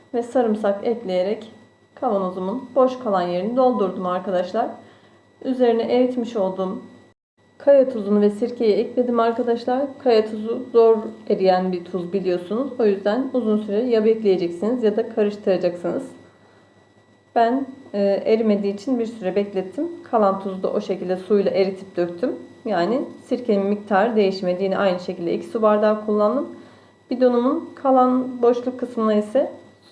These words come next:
normal bildiğimiz içme suyu, kendi içtiğimiz sulardan koydum arkadaşlar. Çeşme suyu kullanmadım. Kesinlikle turşularında çeşme suyu kullanmıyorum. Sizlere de bu şekilde tavsiye ediyorum.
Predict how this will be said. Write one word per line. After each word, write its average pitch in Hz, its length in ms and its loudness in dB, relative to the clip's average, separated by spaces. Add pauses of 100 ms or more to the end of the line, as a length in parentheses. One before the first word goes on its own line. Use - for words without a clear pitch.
(120)
normal 247 500 4
bildiğimiz 214 540 0 (220)
içme 240 320 0
suyu, 175 360 -2
kendi 196 300 0
içtiğimiz 208 460 -4
sulardan 190 600 0
koydum 160 260 -2
arkadaşlar. 170 580 -2
Çeşme 202 280 -2
suyu 190 280 -6
kullanmadım. 185 480 -2
Kesinlikle 202 600 -4
turşularında 190 680 -4 (480)
çeşme 247 360 0
suyu 247 320 -4
kullanmıyorum. 202 540 0
Sizlere 196 380 0
de 208 100 -4
bu 220 40 -8
şekilde 185 400 -6
tavsiye 170 400 0
ediyorum. 170 420 -4